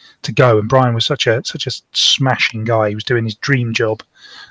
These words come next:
um, you know, and, and, and I really hope that twenty twenty-one brings something much better for him.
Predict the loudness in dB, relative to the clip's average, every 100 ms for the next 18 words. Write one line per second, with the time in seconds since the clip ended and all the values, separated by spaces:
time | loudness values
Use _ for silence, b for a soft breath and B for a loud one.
0 | b -4 -2 -2 -2 -4 -2 -2 0 -2
1 | -2 -4 -6 -8 -6 -2 0 0 -2 -2
2 | -2 -4 -8 -6 -6 _ b b b -6
3 | -4 -4 -6 -4 -2 -2 -2 -2 -2 -2
4 | -2 -2 -6 -4 -4 -4 -4 -6 -6 -8
5 | -6 -6 -4 -8 -2 -2 0 -4